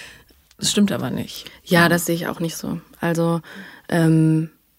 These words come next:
Speaker 2: ich hab gar, also es gibt ja auch Menschen, die irgendwie sagen, ich fühl mich, oh, ich brauch das und ich fühl mich sonst voll unvollständig oder was auch immer. Äh, das sehe ich gar nicht so.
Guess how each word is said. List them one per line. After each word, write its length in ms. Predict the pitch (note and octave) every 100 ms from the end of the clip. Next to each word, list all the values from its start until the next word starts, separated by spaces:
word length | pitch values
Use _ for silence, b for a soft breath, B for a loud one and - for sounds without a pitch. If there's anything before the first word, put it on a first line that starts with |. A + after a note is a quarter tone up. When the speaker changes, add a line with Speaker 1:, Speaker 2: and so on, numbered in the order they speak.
| _
Speaker 2:
ich 160 | - E3
hab 120 | -
gar, 240 | F3+ G#3 A3+ -
also 240 | F#3 E3
es 280 | E3+ - F3
gibt 180 | G3+ -
ja 100 | F3+
auch 140 | E3+ -
Menschen, 360 | F3 F#3 F#3
die 80 | E3+
irgendwie 260 | E3 E3+ D#3+
sagen, 200 | D#3 D#3
ich 120 | D#3+
fühl 120 | -
mich, 220 | E3+ -
oh, 80 | -
ich 140 | F3+ -
brauch 280 | - A#3+ C4
das 340 | - G3 G3
und 60 | -
ich 80 | -
fühl 120 | F#3
mich 120 | F#3
sonst 220 | - G3
voll 120 | - F3+
unvollständig 800 | G3+ G#3+ G3 F#3+ - F3 F3+ -
oder 180 | E3 E3 B B B B
was 140 | - F3+
auch 120 | F3+
immer. 260 | - F#3+ F#3+ B B B
Äh, 220 | F3+ F3
das 280 | F3 - -
sehe 240 | - G3 F#3
ich 100 | -
gar 140 | F#3
nicht 160 | F#3+ -
so. 260 | E3 E3